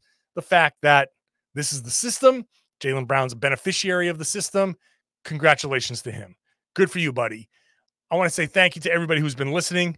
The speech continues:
watching throughout all of this. Friday podcast tomorrow.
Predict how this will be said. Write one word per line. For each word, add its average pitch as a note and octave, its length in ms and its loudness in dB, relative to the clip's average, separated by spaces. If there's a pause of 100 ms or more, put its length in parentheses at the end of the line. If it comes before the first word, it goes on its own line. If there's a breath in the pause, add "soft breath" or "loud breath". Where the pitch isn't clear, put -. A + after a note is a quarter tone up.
(140)
watching F3+ 680 2 (360)
throughout E3+ 220 6
all F#3 160 6
of E3 80 0
this. F#3 280 0 (160)
Friday G#3+ 360 6
podcast G#3 560 4
tomorrow. A3 480 4